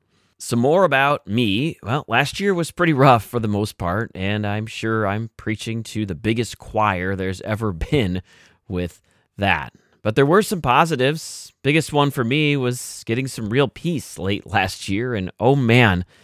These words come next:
it has been a life changer for me. My life, yeah, it isn't anywhere remotely close to perfect, but I don't have to worry about some of the stuff I used to worry about anymore.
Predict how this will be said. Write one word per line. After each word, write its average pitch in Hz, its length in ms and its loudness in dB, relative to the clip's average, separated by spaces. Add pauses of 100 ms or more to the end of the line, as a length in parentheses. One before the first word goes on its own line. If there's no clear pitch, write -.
(240)
it 104 160 2
has 104 240 0
been 101 420 2
a 95 160 -4
life 95 320 -2
changer 85 540 -2 (480)
for - 200 -4
me. 87 360 2
My 85 160 -2
life, 107 400 2 (440)
yeah, 110 220 6
it 117 140 6
isn't 127 180 4
anywhere 110 300 6
remotely 101 400 6
close 110 260 4
to - 80 -4
perfect, 92 480 2
but 101 140 2
I 110 60 4
don't 139 120 4
have 135 120 4
to 131 80 2
worry 123 340 6
about 107 240 4
some 123 160 0
of 110 80 2
the 104 80 -2
stuff 127 400 -2
I 110 80 0
used 117 280 -2
to 120 120 0
worry 170 320 4
about 78 420 0
anymore. 82 680 -4